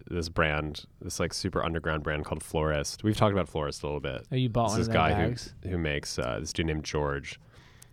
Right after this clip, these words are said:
Speaker 1: who, um, makes bags that, like, everyone in Times Square has. And, uh, th-, the thing is, like, I think it's going to, it could blow up. Um, he just needs to find a way to, like, scale up and make more bags. But they're sick.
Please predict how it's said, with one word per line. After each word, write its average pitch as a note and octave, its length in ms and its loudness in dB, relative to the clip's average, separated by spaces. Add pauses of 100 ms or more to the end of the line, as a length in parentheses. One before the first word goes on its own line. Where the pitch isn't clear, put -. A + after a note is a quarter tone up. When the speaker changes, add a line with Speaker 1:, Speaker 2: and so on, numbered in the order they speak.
(100)
Speaker 1:
who, E2 280 4
um, C#2+ 360 0 (180)
makes E2+ 240 2
bags D2 400 0
that, - 140 -4
like, D2+ 420 -4 (580)
everyone E2 260 4
in C#2+ 100 0
Times C#2 240 -2
Square C#2+ 240 0
has. B1 400 -2 (180)
And, D2+ 340 0
uh, G#1 360 0 (240)
th-, - 120 -2
the B2+ 140 2
thing D#3 160 12
is, C3+ 80 8
like, G#2+ 240 6
I G#2 80 4
think A2 160 4
it's G#2 140 2
going E2 240 4
to, D#2+ 120 2 (140)
it - 140 0
could E2+ 200 2
blow D#2 220 4
up. D2 300 -2 (480)
Um, D2+ 480 0
he F#2 100 2
just E2+ 140 2
needs E2 100 4
to E2 80 -2
find D2 380 -2 (160)
a F2+ 40 2
way D#2 140 2
to, C#2+ 80 -2
like, C2+ 240 -4 (540)
scale - 340 -2
up A1+ 220 -2
and - 80 -4
make - 160 -8
more - 120 -4
bags. - 320 -6 (560)
But F2+ 100 0
they're F2 100 6
sick. - 340 -2